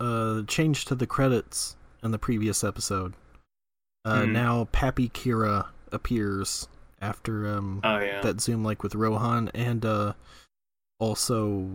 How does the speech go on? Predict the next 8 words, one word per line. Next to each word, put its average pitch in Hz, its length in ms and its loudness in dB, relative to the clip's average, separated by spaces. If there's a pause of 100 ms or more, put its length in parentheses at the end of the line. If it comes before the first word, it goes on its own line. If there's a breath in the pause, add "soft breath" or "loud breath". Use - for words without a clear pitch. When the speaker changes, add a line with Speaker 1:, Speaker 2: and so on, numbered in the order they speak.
(280)
Speaker 1:
uh, 98 360 -2 (580)
Ko-, - 220 -6 (360)
Ko-, 165 160 -10
I - 60 -14 (280 loud breath)
keep 185 180 -6
forgetting 127 360 0
what, 117 140 -2 (240)
Kawasu, 165 800 4